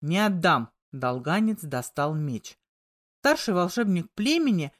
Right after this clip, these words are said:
Хотел было доходчиво объяснить офицеру его неправоту, но был остановлен воеводой. "Пусть забирает!" громко крикнул он,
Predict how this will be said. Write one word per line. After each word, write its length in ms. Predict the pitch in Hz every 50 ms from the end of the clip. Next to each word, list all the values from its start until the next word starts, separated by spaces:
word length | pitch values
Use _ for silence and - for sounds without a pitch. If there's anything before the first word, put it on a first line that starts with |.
| _ _ _ _ _
Хотел 400 | - 208 214 - - 370 359 233
было 320 | 185 185 285 311 269 220
доходчиво 760 | 175 156 175 175 - - 294 302 - - - 214 185 185 175
объяснить 640 | - - 165 160 165 180 180 - - 254 285 247 - -
офицеру 640 | - 160 165 - 202 185 - - - 269 269 233 202
его 340 | 170 156 165 180 180 226 240
неправоту, 840 | 220 196 175 - - 165 160 151 160 160 160 - - 330 349 349 - _ _ _ _ _ _
но 200 | - 180 202 202
был 380 | 185 175 214 294 349 359 - - -
остановлен 760 | 165 165 - - 180 175 185 214 254 262 240 233 233 226 214
воеводой. 800 | 208 226 233 240 254 226 - 160 135 127 120 - 117 117 131 - _ _ _ _ _ _ _ _
"Пусть 220 | - 294 285 208 196
забирает!" 600 | 226 226 202 269 254 240 226 165 139 127 123 - _ _
громко 440 | - 139 143 151 160 151 135 - -
крикнул 560 | - - - 160 147 - - 135 127 123 - -
он, 280 | - 190 226 247 233